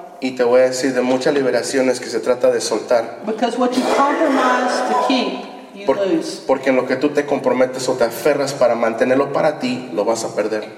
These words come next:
Speaker 2: And what you try to save, you lose.
Speaker 1: Y lo que intentas tú poner a salvo, vas a perder.
Speaker 2: And in releasing them,
Speaker 1: Y luego soltarles,
Speaker 2: I, I cre-, I let 'em go safe.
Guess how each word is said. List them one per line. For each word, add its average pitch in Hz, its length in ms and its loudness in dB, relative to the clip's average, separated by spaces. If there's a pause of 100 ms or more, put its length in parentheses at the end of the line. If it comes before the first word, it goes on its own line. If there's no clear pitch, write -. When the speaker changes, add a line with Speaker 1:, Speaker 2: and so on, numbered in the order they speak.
(100)
Speaker 2:
And 247 100 0
what 262 180 2
you 269 100 0
try 285 260 0
to 254 100 0
save, 269 640 0
you 196 140 -8
lose. 185 580 -8
Speaker 1:
Y 131 120 2
lo 127 160 4
que 135 80 -4
intentas 135 400 0
tú 147 180 2
poner 131 260 4
a 120 60 -2
salvo, 147 460 0
vas 127 200 2
a - 140 -4
perder. - 500 -2
Speaker 2:
And 262 140 4
in 262 180 4
releasing 262 840 2
them, 190 420 -4 (200)
Speaker 1:
Y 131 60 2
luego 131 220 2 (500)
soltarles, 113 800 -2 (100)
Speaker 2:
I, 226 100 4 (200)
I 233 160 0 (100)
cre-, 254 320 -6
I 226 160 2
let 240 140 0
'em 226 140 -2
go 214 160 2
safe. - 360 -6